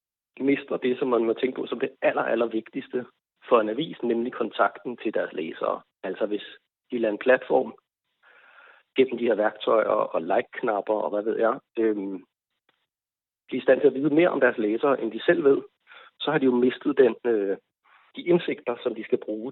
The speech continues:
til at, øh, sælge annoncer, til at tilpasse deres indhold og, og så videre. Så, så langt hen ad vejen er det noget, som de her indholdsproducenter selv har været med til at, øh, lade ske i hvert fald.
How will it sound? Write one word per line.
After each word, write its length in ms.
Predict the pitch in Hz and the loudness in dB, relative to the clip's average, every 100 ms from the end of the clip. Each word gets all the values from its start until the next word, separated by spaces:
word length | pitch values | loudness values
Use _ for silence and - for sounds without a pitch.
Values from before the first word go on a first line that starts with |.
| - | -6
til 120 | 113 104 104 104 | -4 -2 0 0
at, 100 | 95 90 | 0 -4
øh, 180 | 87 90 - - | -8 -12 -10 -6
sælge 240 | 127 160 | 0 2
annoncer, 460 | 135 113 117 - 127 - | 2 0 -4 -6 -6 -4
til 100 | - - | -4 -4
at 80 | - _ - | -8 _ -8
tilpasse 360 | 131 - 110 - | -6 -4 -4 -4
deres 160 | 107 - | -4 -6
indhold 460 | 117 113 117 107 | -10 -4 -4 -4
og, 180 | 113 92 _ _ | -8 -16 _ _
og 100 | 95 | -12
så 80 | - - | -12 -20
videre. 220 | - 104 - | -20 -16 -14
Så, 60 | 104 - | -16 -2
så 180 | 120 85 - | -2 -2 -2
langt 180 | 143 180 | 0 2
hen 80 | 147 | 2
ad 40 | |
vejen 260 | 117 123 135 _ _ _ _ _ _ _ - - _ _ _ - | 2 -2 -10 _ _ _ _ _ _ _ -20 -20 _ _ _ 2
er 60 | 165 | 4
det 100 | 151 | 6
noget, 180 | 143 147 | 4 4
som 100 | 135 | -2
de 120 | 135 | -4
her 60 | 135 | -4
indholdsproducenter 760 | 131 135 131 135 117 117 101 107 - | -2 -2 -2 -4 -2 -2 -4 -4 -2
selv 140 | 120 | 0
har 80 | 135 | 2
været 160 | 120 110 | 2 2
med 160 | 113 - | -2 -2
til 120 | 117 107 - | -4 -2 -4
at, 260 | 104 92 | -4 -6
øh, 200 | 92 95 - _ _ | -10 -14 -18 _ _
lade 200 | 104 92 - | -6 -4 -6
ske 120 | - 120 | -10 -10
i 180 | 127 | -10
hvert 200 | - - | -12 -12
fald. 120 | - | -12